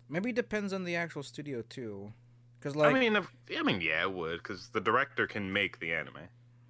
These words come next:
Speaker 1: Yeah, 'cause not only that, but, like, 'cause, uh, was it Prin-,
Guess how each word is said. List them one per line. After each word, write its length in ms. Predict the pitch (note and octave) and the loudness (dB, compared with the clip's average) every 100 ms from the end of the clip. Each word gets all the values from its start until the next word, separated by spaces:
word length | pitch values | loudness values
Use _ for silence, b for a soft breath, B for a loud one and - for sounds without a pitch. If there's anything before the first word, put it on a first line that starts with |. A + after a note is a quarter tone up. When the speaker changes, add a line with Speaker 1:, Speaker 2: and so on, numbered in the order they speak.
| - | -10
Speaker 1:
Yeah, 100 | D#3 | -6
'cause 140 | E3+ D#3+ | -2 2
not 100 | A3+ | 2
only 140 | G3+ | 4
that, 140 | D#3+ E3+ | 4 4
but, 80 | |
like, 200 | D3 C3 b b b - | 2 0 b b b -2
'cause, 240 | D3+ - - - - - - - | -2 -4 -18 -20 -20 -20 -10 -2
uh, 480 | C#3+ C3+ B2+ B2 B2 | 0 2 0 0 0
was 140 | C3+ | 0
it 100 | C3 | 0
Prin-, 200 | E3+ G3 | 0 -2